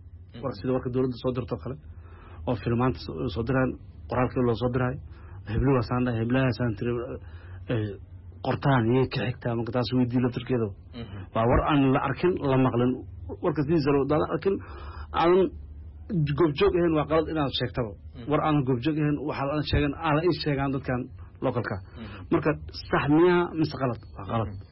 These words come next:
Speaker 1: Qalad waa. Sharciyaduna ma ogolaan karto oo saxaafadda.
Speaker 2: Mhm. Warka, ee, wax cusub ayuu markasta yahay. Ninkan waxa uu leeyahay, ee, war la iska ekiin soo diraad iska qaataan oo siyaasiyiintu ay soo jarjareen.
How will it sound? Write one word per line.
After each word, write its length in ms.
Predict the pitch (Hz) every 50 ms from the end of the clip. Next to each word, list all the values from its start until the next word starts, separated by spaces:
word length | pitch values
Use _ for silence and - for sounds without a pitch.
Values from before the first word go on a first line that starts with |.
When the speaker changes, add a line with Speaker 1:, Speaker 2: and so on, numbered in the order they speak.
| -
Speaker 1:
Qalad 220 | - 151 147 - -
waa. 180 | 127 110 101 -
Sharciyaduna 440 | - - 127 139 139 143 147 143 135
ma 100 | 135 143
ogolaan 260 | 151 139 143 147 151
karto 240 | - 147 127 - 160 143 - - - - - - - -
oo 220 | - 131 127 127 127 -
saxaafadda. 540 | - - - 117 117 117 117 123 107 113 110 - - -
Speaker 2:
Mhm. 280 | - 135 127 127 127 117 101 -
Warka, 400 | - 131 139 170 185 170 - 170 156 -
ee, 300 | - 139 135 131 127 113 92 - - 107 113 120
wax 140 | 139 131 127
cusub 340 | - 117 - - - 120 117 - -
ayuu 280 | - 113 117 117 117
markasta 360 | 117 127 117 - 117 - -
yahay. 220 | 110 98 87 90 90
Ninkan 240 | 107 131 127 - 131
waxa 160 | 127 123 139 123
uu 60 | 127
leeyahay, 440 | 127 127 120 110 98 98 101 95 87 - - - - - - - - - - -
ee, 200 | - 110 110 110 104
war 260 | 95 110 123 135 151 147 143 135 -
la 160 | - 123 123
iska 200 | 113 - - 151
ekiin 240 | 139 131 - 143 135
soo 180 | 117 - 127 120
diraad 280 | 113 117 107 107 104 101
iska 200 | - - - 123
qaataan 420 | - 101 95 90 90 - - 107 104
oo 80 | 95
siyaasiyiintu 460 | - - 107 95 - - 117 113 - 107
ay 80 | 98
soo 160 | - - 110 101
jarjareen. 400 | - 92 85 - 98 92 87